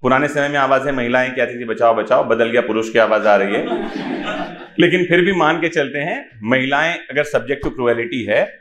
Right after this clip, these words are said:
कहीं domestic violence हो रहा है, आपको एक ही काम करना है, जाके घंटी बजा दो। घंटी बजाने से क्या होता है पता है?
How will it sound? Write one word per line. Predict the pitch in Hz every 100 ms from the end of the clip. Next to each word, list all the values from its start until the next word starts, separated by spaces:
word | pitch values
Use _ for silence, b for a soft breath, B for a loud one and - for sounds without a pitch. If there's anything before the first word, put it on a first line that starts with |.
| _ -
कहीं | 185 247
domestic | 208 180 - 180
violence | 143 127 135 131
हो | 117
रहा | 143
है, | 190
आपको | 180
एक | 175
ही | 175
काम | 170 143 135
करना | 143
है, | 156
जाके | 143 143
घंटी | 131 135
बजा | 123 82
दो। | - - _ - - - - - _ _ _ _ 110 - _ _ _ - - _ - - -
घंटी | 143 196
बजाने | 190 180 185
से | 185
क्या | 175
होता | 175 170
है | 160
पता | 156
है? | 170 -